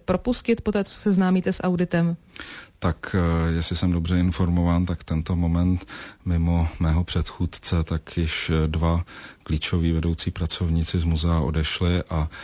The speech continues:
Speaker 2: eh, samozřejmě budu muset zvážit, eh, eh, další postup. Víceméně jsem si plně vědom toho, že v Národním technickém muzeu pracuje mnoho erudovaných a fundovaných muzejníků, kteří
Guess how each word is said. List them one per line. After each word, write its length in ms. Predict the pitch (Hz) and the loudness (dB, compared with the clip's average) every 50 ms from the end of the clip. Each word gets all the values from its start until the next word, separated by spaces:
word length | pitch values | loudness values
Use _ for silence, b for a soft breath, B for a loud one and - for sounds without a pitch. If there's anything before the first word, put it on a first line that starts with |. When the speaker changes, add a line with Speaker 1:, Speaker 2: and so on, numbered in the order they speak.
| B B B B 85 | B B B B -2
Speaker 2:
eh, 180 | 80 78 78 | 0 0 2
samozřejmě 520 | - 82 80 80 82 80 85 82 82 85 80 | 2 2 2 2 2 4 4 2 4 2 2
budu 220 | 78 82 78 80 | 2 2 2 2
muset 280 | 80 78 - - 87 80 | 0 0 0 0 -2 0
zvážit, 680 | - 82 76 73 73 76 78 80 80 76 - - - - | 0 0 0 0 0 0 0 0 0 -2 -2 -6 -8 -6
eh, 40 | 98 87 | -2 0
eh, 1900 | 82 80 78 78 78 78 78 78 80 80 78 78 82 80 80 78 76 87 92 95 104 104 101 98 95 87 80 65 58 57 62 78 80 78 80 80 80 87 | 0 2 2 2 2 0 0 0 0 0 0 0 0 0 -2 -2 -2 -4 -4 -4 -4 -2 -2 -2 -2 -2 -2 -4 -4 -4 -2 -2 0 0 0 0 0 0
další 340 | 78 80 76 73 - - 90 | 0 2 0 0 2 0 -2
postup. 460 | - - 90 - - - 90 80 - B B B B B B B B | -2 -2 -4 -2 -2 -2 -2 -2 -4 B B B B B B B B
Víceméně 720 | - 80 - - 87 82 82 82 82 85 87 87 87 85 82 | -2 -2 2 2 2 4 4 4 4 4 4 4 4 2 0
jsem 220 | - - 85 76 - | 0 0 -2 0 0
si 120 | - 85 | 0 -2
plně 300 | - - 87 85 85 82 | 0 2 2 4 4 4
vědom 340 | 82 85 82 82 82 85 80 | 2 2 2 2 2 0 0
toho, 260 | - 82 78 80 82 | 0 0 0 0 0
že 120 | 82 85 | 0 0
v 40 | 80 | 0
Národním 420 | 85 82 80 80 80 80 82 85 - | 0 0 0 0 0 0 0 0 -2
technickém 480 | - 76 - 80 - - - 85 82 | -4 -4 -4 -6 -6 -4 -4 -4 -2
muzeu 400 | 80 78 73 80 80 78 85 85 B B B B B B - | -2 -2 -2 -2 0 0 -2 -2 B B B B B B -2
pracuje 420 | - 78 76 - - 82 82 82 | -2 -2 0 0 0 2 2 4
mnoho 540 | 82 82 82 82 78 78 87 87 85 87 95 - _ - | 4 4 4 4 4 4 4 4 2 0 -2 -4 _ 2
erudovaných 800 | 98 92 95 95 82 85 80 78 78 76 76 73 71 - - - | 4 4 4 4 4 2 2 2 2 2 0 0 -2 -4 -6 -10
a 60 | 71 | -10
fundovaných 680 | - - 82 80 78 85 82 82 82 82 85 80 - | -6 -2 -2 0 0 2 0 0 2 0 0 -2 -2
muzejníků, 720 | - 85 76 85 90 82 82 82 82 78 - - 80 78 73 | -2 -2 0 2 2 2 2 2 2 0 -2 -2 -4 -4 -4
kteří 560 | - - - - 82 78 - 80 80 82 | -4 -10 -6 -2 -2 0 2 2 0 0